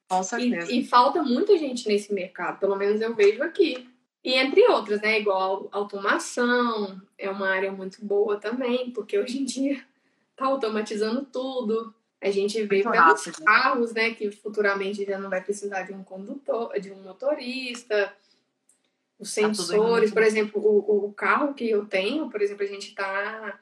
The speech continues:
Speaker 2: na estrada, ele tem um sensor que se sai da faixa, ele volta sozinho. Então, tipo assim, aí você já vê o tanto que a tecnologia tá se aproximando pra nos
Speaker 1: Sim.
Speaker 2: substituir, né? Então, se a gente não anda com ela, não se atualiza,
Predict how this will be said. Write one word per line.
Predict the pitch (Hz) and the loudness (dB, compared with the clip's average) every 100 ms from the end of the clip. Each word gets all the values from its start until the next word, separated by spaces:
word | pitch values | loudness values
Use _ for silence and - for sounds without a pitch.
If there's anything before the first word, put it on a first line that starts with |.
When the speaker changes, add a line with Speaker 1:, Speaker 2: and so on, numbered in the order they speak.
| - | -8
Speaker 2:
na | 202 190 190 | -8 -8 -10
estrada, | 185 - 196 185 269 320 233 - | -12 -10 -4 -2 0 0 -2 -2
ele | - 208 208 | 2 4 4
tem | 214 | -2
um | 220 | -2
sensor | 226 226 233 214 247 359 | -2 -4 -2 0 2 2
que | 262 247 | 0 -8
se | - 220 214 _ - | -6 -6 -8 _ -14
sai | - 208 202 | -10 0 2
da | 208 262 | 2 0
faixa, | - 196 208 220 | 0 -2 0 -2
ele | 214 | -2
volta | 233 240 277 | -2 -2 -4
sozinho. | 294 302 285 233 240 233 - _ _ _ | -2 0 0 0 -2 -2 -4 _ _ _
Então, | 220 | -4
tipo | 214 240 | -2 -2
assim, | 233 | 2
aí | 208 | 2
você | 214 | 2
já | 226 233 | 2 2
vê | 226 | 4
o | 240 | 2
tanto | 240 269 320 415 359 | 2 0 2 2 0
que | - 311 | 0 0
a | |
tecnologia | 269 269 254 240 233 226 240 240 | 0 -4 -4 0 0 0 -2 -2
tá | 247 | -4
se | 247 | -6
aproximando | 247 240 240 - 226 214 214 254 330 _ - | -6 -6 -6 -8 -14 -10 -10 -10 -14 _ -10
pra | 285 | -2
nos | 453 440 | 2 2
Speaker 1:
Sim. | 175 | 0
Speaker 2:
substituir, | 208 214 - - 202 190 185 | -2 -4 -4 6 6 6 -4
né? | 180 190 294 _ _ _ _ _ _ _ | -6 -4 -6 _ _ _ _ _ _ _
Então, | - 208 | -4 0
se | 220 | 4
a | 220 | 4
gente | 240 277 339 | 4 2 4
não | 339 311 | 4 2
anda | 269 269 269 262 240 220 | 0 2 2 2 2 0
com | 220 214 | 0 0
ela, | 202 208 220 208 202 202 208 _ - | 2 2 2 4 2 0 -4 _ -6
não | 208 | -4
se | 208 | 0
atualiza, | 214 214 226 233 220 226 233 220 202 202 | 0 2 4 4 2 0 0 0 2 2